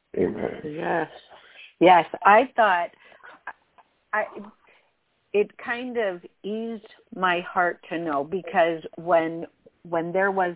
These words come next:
Speaker 2: that first walkthrough of that prison, it, there were parts of it that I just felt like really needed prayer over it.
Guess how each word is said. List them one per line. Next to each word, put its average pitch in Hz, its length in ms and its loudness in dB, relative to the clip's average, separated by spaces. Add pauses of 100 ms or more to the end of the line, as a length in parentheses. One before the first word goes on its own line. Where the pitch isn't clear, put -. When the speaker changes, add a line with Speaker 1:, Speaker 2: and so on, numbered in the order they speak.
(100)
Speaker 2:
that 151 240 -6 (120)
first 170 280 -6 (200)
walkthrough 156 800 -2 (600)
of 156 200 -6
that 160 320 -2
prison, 143 640 -8 (1500)
it, 247 200 -10 (220)
there 202 180 6
were 175 220 2
parts 190 460 2 (100)
of 170 200 0
it 143 260 0 (380)
that 147 320 4 (160)
I 151 180 -4 (100)
just 160 240 -4 (800)
felt 147 360 -4 (1200)
like 139 260 -6 (840)
really 180 720 4
needed 147 520 -4
prayer 135 460 -6 (300)
over 143 400 0
it. - 140 -16